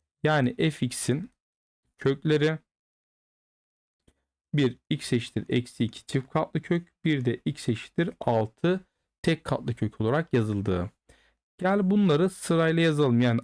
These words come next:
alttaki sarı t-, sarı tabloyu ben, pardon, üstteki mavi tabloyu ben tamamlayayım.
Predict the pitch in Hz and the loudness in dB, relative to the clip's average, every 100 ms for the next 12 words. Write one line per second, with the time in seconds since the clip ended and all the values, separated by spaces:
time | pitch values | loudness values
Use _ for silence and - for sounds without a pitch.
0 | - 151 - 139 127 117 - 123 131 165 | 0 -2 0 -4 -2 -6 -4 0 0 -2
1 | - - - _ - 147 135 - 160 175 | -6 -18 -18 _ -6 -4 -2 0 2 2
2 | 180 180 196 170 170 - 160 143 123 123 | 0 0 0 0 0 -2 0 0 0 -2
3 | - 139 - 156 143 143 151 139 131 160 | -2 -4 0 0 2 2 0 -2 0 2
4 | 147 131 120 107 98 101 156 | 2 0 0 0 0 0 0